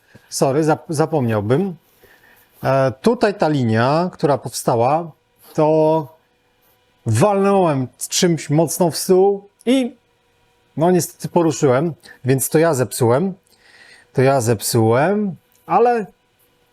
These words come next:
pięknie widać, co można tutaj zrobić, jeśli chodzi o grawerowanie zdjęć na H D F C. A tutaj jeszcze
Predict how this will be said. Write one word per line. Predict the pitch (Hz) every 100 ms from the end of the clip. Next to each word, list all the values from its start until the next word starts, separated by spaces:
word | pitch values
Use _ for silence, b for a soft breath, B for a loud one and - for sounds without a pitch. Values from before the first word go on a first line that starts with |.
| _ -
pięknie | 202 190 170
widać, | 147 160 - - - - _ -
co | 147
można | 139 123 131 123 -
tutaj | - 139 117
zrobić, | 127 127 117 -
jeśli | 123 117 -
chodzi | 135 113
o | 120
grawerowanie | 107 127 131 127 123 135 139 120 113 _ _ _ -
zdjęć | 110 107 151 156 110 - _ b b b
na | 139
H | 135 131
D | 113
F | 104
C. | - 165 196 202 _ _ _ _ - b b b -
A | 226 277 269
tutaj | 226 - 196 156
jeszcze | 170 - - 156 156